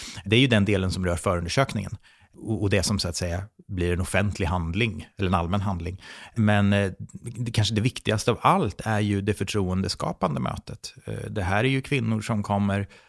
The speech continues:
från länder där, eh, tilltron till myndigheter och i synnerhet polisen är väldigt, väldigt låg. Eh, polisen är,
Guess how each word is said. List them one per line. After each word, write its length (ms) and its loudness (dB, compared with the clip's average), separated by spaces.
från 300 2
länder 640 0
där, 240 2
eh, 420 -6
tilltron 1120 -2
till 420 -6
myndigheter 880 -2
och 200 -6
i 40 -4
synnerhet 720 -4
polisen 580 -6
är 320 -2
väldigt, 600 -2
väldigt 240 -4
låg. 420 -12
Eh, 100 -8
polisen 520 -4
är, 240 -2